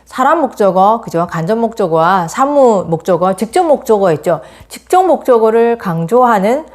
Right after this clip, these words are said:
수동태도 만들 수 있어요. 그 직원들이 받은 게 바로 보너스였다. 보너스가 직원들에게 주어졌다. 인 것을 강조하고자 하면 a bonus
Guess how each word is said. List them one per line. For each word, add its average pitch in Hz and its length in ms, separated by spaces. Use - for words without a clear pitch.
수동태도 320 460
만들 190 300
수 233 120
있어요. 156 480
그 202 140
직원들이 285 500
받은 170 300
게 214 100
바로 190 380
보너스였다. 254 800
보너스가 311 500
직원들에게 220 580
주어졌다. 208 880
인 208 160
것을 208 240
강조하고자 196 600
하면 196 360
a 196 100
bonus 226 680